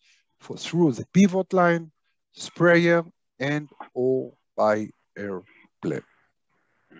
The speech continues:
Let's see a few example based dressing with Haifa Turbo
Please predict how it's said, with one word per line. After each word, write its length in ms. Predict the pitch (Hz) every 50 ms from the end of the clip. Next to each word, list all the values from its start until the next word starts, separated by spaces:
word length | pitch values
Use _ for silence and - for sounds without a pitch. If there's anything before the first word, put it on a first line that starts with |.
| - _ - - - - - _ _ _ _ _ _ _ _ _ _ _ _ - - - - - _ _ _ _ _ _ _ - - - - - - - - - - - - - - - - - _ _ _ -
Let's 220 | 143 175 185 - -
see 140 | 214 202
a 40 | 180
few 220 | - - 202 190 165
example 580 | 143 - - 185 208 233 233 - 277 269 214
based 400 | 156 139 131 165 185 190 151 135
dressing 480 | 147 180 208 226 - - 285 269 277 - - - _ _ _ _ _ _ _ _ _ -
with 140 | 131 139 -
Haifa 440 | - - 170 180 180 175 - 147 - -
Turbo 280 | - 156 143 117 -